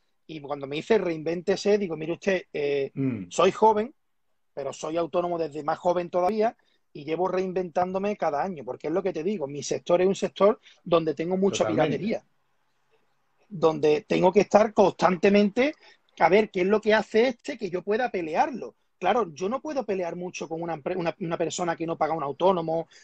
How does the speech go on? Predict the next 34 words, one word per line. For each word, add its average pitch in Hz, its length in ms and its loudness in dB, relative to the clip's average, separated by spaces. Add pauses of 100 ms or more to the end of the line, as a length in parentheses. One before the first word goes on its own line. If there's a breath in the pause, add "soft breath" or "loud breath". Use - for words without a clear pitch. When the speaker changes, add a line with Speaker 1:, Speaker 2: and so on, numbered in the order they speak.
Speaker 1:
que 175 140 -2
no 165 100 0
paga 156 300 2
iva, 190 240 6
que 160 120 -6
no 165 120 -4
paga 165 160 0
impuestos. 220 560 0 (340)
Por 160 120 0
ejemplo, 160 220 0
ellos 160 180 -4
tiran 185 300 2
los 196 140 2
precios, 226 400 0
los 208 140 2
laboratorios 156 560 0
Speaker 2:
Claro. 240 140 2
Speaker 1:
les - 0 -
da 208 100 2
igual. 170 440 -4 (460)
Los 151 120 -8
laboratorios 151 560 0
dicen, 208 280 -6
"Si 165 140 -8
a 147 80 -6
mí 175 140 -2
este 202 200 0
me 202 100 2
va 196 80 4
a 202 40 4
cobrar 214 360 2
X 190 280 -4
por 185 220 0
porte, 240 460 0